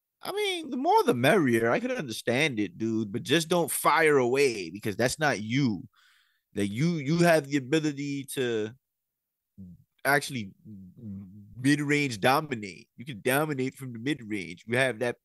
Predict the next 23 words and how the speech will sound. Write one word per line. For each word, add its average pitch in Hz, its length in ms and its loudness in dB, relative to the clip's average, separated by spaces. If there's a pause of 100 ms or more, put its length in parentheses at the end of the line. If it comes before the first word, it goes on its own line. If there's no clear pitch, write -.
(160)
potential. 131 460 -4 (640)
You 165 240 -2
being 151 240 -2
able 143 140 0
to 104 80 -14
shoot 190 320 -4
would 110 140 -12
just 131 240 0
be 143 100 -4
the - 180 -10
plus. - 600 -2 (880)
You 107 100 -16
know, 107 280 -6
work 165 340 4
on 120 240 2
it, 104 240 -4
but - 100 -20
don't 131 200 0
make 147 200 2
it 131 60 0
who 123 200 0
you 110 200 -4
are. 131 460 -6